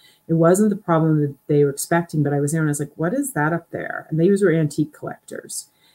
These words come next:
And the woman had a doll that her father had given. He was a musician, and he had gone into the old tenement houses in New York City.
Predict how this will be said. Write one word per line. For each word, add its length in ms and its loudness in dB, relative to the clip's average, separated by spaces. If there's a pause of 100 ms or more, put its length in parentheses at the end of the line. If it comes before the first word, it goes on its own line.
(180)
And 100 0
the 80 4
woman 280 4
had 100 0
a 80 2
doll 360 2
that 120 0
her 140 -2
father 420 0
had 180 -2
given. 280 -2
He 240 0
was 180 -2
a 60 -2
musician, 840 -2 (340)
and 120 0
he 160 4
had 160 0
gone 260 0
into 160 -2
the 100 -2
old 180 -2
tenement 440 -4
houses 400 -8
in 100 -2
New 80 -4
York 220 -8
City. 480 -2